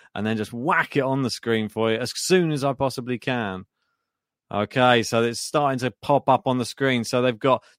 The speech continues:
Nishioka is going to, well, is in that number two spot. Looks like that's, he'll be playing. I'm not sure how they're doing this. It's, it's a bit bizarre, to be honest. I'll try and,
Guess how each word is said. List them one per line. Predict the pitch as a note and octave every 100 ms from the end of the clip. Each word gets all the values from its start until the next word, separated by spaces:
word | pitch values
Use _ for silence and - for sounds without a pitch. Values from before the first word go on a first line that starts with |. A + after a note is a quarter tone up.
| B2+
Nishioka | D#3 F#3+ - F3+ F#3 F3 F3 D3 D3+ C#3+ C3 _ _ -
is | C3+ C#3 A#2 - A#2
going | C#3 C#3+
to, | - B2+ B2
well, | B2+ C#3 G#2
is | G#2+ A#2+
in | B2+ B2
that | A#2+ - -
number | A#2 B2 C3+ B2+ A#2+
two | - C#3 C3+
spot. | B2 - - B2+ B2+ - _ _
Looks | B2+ -
like | G#2+
that's, | A#2 A2 - - C#3
he'll | A#2
be | A2
playing. | G#2+ B2 A#2 A#2 A#2 A#2
I'm | A2+
not | F3
sure | G3+
how | C3+ C3+
they're | B2
doing | A2+ C3+ D3+
this. | F#2+ E2 -
It's, | F#2+ -
it's | A#2 A#2+
a |
bit | B2+ A#2+
bizarre, | A2+ A#2 C#3 A#2+
to | -
be | G#2+
honest. | A#2 G2+ F#2 - _ _
I'll | B2
try | - F#3
and, | E3+